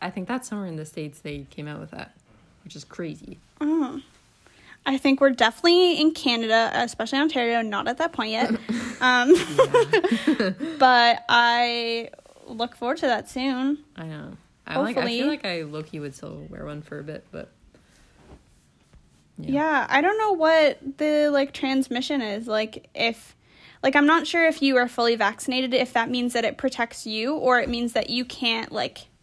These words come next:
Speaker 2: catch
Speaker 1: Oh, yeah.
Speaker 2: stuff. Like, I wonder if, like, you, let's say, got, like, some of the germs of whatever from someone. Like,
Speaker 1: Yeah.
Speaker 2: can you still transmit it to someone else? You know what I mean?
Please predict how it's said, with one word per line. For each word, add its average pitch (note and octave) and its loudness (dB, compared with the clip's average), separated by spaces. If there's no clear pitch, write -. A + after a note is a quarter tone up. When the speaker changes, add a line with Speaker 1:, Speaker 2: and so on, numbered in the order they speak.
Speaker 2:
catch G3+ 0
Speaker 1:
Oh, G3 -4
yeah. E3 -8
Speaker 2:
stuff. G#3+ -4
Like, C4 2
I C4 4
wonder C#4+ 2
if, C4 0
like, A3+ 0
you, B3 -2
let's A#3+ -2
say, A3+ 0
got, G#3+ 2
like, A3 -4
some A3+ -8
of A3 -12
the A3+ -6
germs A3 -2
of G#3+ -6
whatever G#3 -4
from G#3+ -8
someone. A3+ 0
Like, A#3+ 2
Speaker 1:
Yeah. - -12
Speaker 2:
can B3+ 0
you C4 4
still B3 0
transmit A#3 -2
it B3+ 2
to B3+ -2
someone A3+ 0
else? G#3 -2
You C4 0
know C#4 2
what C#4+ 0
I C#4+ 2
mean? C#4+ 0